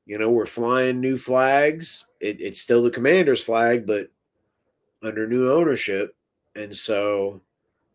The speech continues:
you can get on board, or you can just kinda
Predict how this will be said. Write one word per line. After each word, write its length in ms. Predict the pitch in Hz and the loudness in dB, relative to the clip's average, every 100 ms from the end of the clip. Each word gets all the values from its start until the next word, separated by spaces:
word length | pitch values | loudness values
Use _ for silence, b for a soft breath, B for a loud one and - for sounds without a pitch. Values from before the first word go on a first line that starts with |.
| _ _ | _ _
you 140 | - | -20
can 180 | - 104 | -16 -2
get 160 | 120 | 2
on 240 | 127 131 127 | 2 2 2
board, 480 | 135 160 175 185 - | 4 6 6 6 4
or 420 | 117 117 117 127 | 2 4 4 4
you 200 | 117 113 | 0 -4
can 160 | 110 110 | -8 -8
just 240 | 113 110 | -6 -6
kinda 440 | - 117 117 117 | -4 -2 0 -2